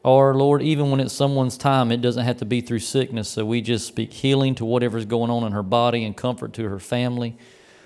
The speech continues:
Lord, I just pray, uh, uh, for Mary's hip. Lord, that whatever, uh, that there will be no damage there, Lord, that everything's gonna heal up nicely, God. And we just pray, uh, comfort to her. And Lord, we pray for, uh, both Johns to continue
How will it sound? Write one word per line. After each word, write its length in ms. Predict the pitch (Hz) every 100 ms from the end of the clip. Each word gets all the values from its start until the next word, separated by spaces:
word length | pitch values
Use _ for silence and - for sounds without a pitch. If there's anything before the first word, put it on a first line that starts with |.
| - _ -
Lord, 180 | 120 113
I 40 |
just 220 | 110 107
pray, 300 | - 120 117
uh, 180 | 107 101 107 - - -
uh, 180 | 117 107
for 160 | -
Mary's 380 | 110 120 120 107
hip. 380 | - 147 143 135 - _ _ _ _ _ -
Lord, 200 | 127 113
that 80 |
whatever, 440 | 110 131 131 123 127
uh, 160 | 117 110
that 200 | 110 117
there 100 | 123
will 60 |
be 100 | 113
no 320 | 120 127 135 127
damage 520 | 113 131 135 127 101
there, 220 | 135 131
Lord, 260 | 127 135 110
that 100 | 117
everything's 420 | 123 123 127 120
gonna 240 | 117 113
heal 340 | 95 131 127 120
up 160 | 117
nicely, 460 | 113 123 123 - 131
God. 300 | 123 123 120
And 80 | 117
we 80 |
just 240 | 110 117 -
pray, 240 | 123 110 - - - 104
uh, 140 | 104
comfort 420 | 104 135 123 120
to 80 | -
her. 440 | 101 139 139 135 - - _ -
And 140 | 113
Lord, 140 | 120 117
we 100 | 117
pray 340 | - 127 127
for, 300 | 120 117 107 104
uh, 180 | 123 110
both 340 | 101 143 139
Johns 500 | 113 131 139 143 131
to 100 | -
continue 680 | - 120 - - 151 143 135